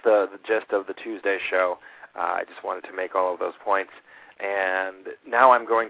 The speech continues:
to go ahead and tell you what some of the topics, uh, have been suggested to several of us, uh, for the Consumers Law Journal. Uh, again, these are, uh, topics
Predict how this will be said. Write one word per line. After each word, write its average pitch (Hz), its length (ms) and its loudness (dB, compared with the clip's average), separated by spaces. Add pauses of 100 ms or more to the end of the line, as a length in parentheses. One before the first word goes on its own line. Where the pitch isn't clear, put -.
(120)
to 107 420 -8
go 110 140 2
ahead 107 180 -2
and 107 140 -16
tell 123 260 0
you 107 240 -8
what 101 180 -4 (140)
some 107 80 -6
of 104 140 -6
the 98 80 -8
topics, 113 500 -2 (500)
uh, 101 340 -6
have 101 320 -6
been 101 260 -2 (100)
suggested 98 720 -4 (420)
to 101 360 -8 (120)
several 95 320 2
of 92 80 0
us, 107 140 2 (580)
uh, 95 200 -4 (100)
for 98 280 0 (140)
the 92 400 -6
Consumers 113 460 -12
Law 95 200 2
Journal. 101 400 -2 (360)
Uh, 95 220 -2
again, 107 360 0
these 107 200 -6
are, 98 160 0
uh, - 760 -18
topics 123 420 0